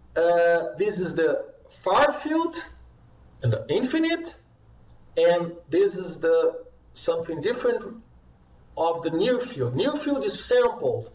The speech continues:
There is a purpose, a, a, a pre-processing step that computes the electric field close to the antenna. You can see here the Z position.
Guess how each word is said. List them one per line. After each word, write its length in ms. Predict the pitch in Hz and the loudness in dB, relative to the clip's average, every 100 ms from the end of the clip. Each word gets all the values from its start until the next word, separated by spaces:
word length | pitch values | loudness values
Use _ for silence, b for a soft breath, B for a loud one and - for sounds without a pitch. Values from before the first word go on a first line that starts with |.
| B B - | B B -2
There 200 | 147 165 | 2 2
is 80 | 165 | 2
a 60 | |
purpose, 500 | - 208 226 214 - | 0 0 0 -4 -4
a, 100 | - | -4
a, 480 | 165 - - 160 156 | -4 -4 -4 -4 -2
a 140 | 151 - | -4 -2
pre-processing 1040 | 202 247 247 233 - 214 214 214 214 - B B B B - | 2 2 2 -2 0 0 0 -4 -6 -8 B B B B -8
step 520 | - - 220 226 - | -4 0 0 0 0
that 180 | 202 202 | -2 0
computes 420 | 208 220 220 196 | -4 -4 -6 -2
the 100 | 175 | 0
electric 460 | 170 208 247 254 - | 2 4 2 0 -8
field 440 | - 240 247 - | -6 -6 -6 -2
close 400 | 247 254 269 262 | 4 6 6 4
to 100 | 208 | 0
the 60 | 175 | 0
antenna. 300 | 165 165 - - | 0 -4 -12 -12
You 80 | - | -6
can 120 | - 185 | -4 -4
see 160 | 208 | -2
here 340 | 175 226 269 285 | -2 0 -2 -2
the 80 | 190 | -4
Z 240 | 151 180 247 | -4 -6 -4
position. 800 | 269 262 247 262 - 311 311 | -4 -4 -2 -4 -2 -6 -6